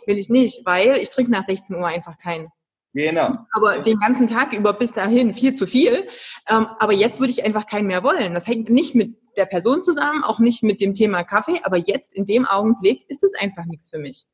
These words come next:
Speaker 2: Ganz genau.
Speaker 1: Ohne dass es böse gemeint ist, ne? Und die zweite Sache ist dieses, wenn ich Angst vor einem Nein habe, dann ist die Chance auf das nächste Jahr, also wenn ich nicht fra-, oder so, wenn ich nicht frage, dann hab ich schon das Nein.
Speaker 2: Exakt, ja.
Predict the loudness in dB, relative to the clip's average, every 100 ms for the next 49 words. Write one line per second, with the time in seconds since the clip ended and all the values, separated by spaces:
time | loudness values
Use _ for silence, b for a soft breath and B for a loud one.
0 | _ -6 -6 -6 2 4 4 0 -2 -2
1 | 2 4 4 0 -4 -4 -4 -4 -6 -10
2 | -8 0 2 2 -2 -2 0 0 0 0
3 | 0 -2 0 0 2 0 -4 B B B
4 | B _ _ -2 0 0 -2 0 0 0
5 | -6 0 0 0 0 2 4 4 2 2
6 | 0 0 0 0 -4 -6 -12 _ b b
7 | _ -8 -6 -8 0 0 2 0 2 0
8 | -2 -4 -2 0 0 0 -2 0 0 -2
9 | 0 2 4 4 2 0 2 4 2 -4
10 | -20 _ _ _ _ -8 -4 0 2 2
11 | 0 -4 -4 0 2 2 -2 -2 2 2
12 | 0 -2 0 2 0 0 -2 -4 -4 -6
13 | -6 -12 -18 _ _ _ _ _ _ -6
14 | -2 0 -2 -4 -8 -8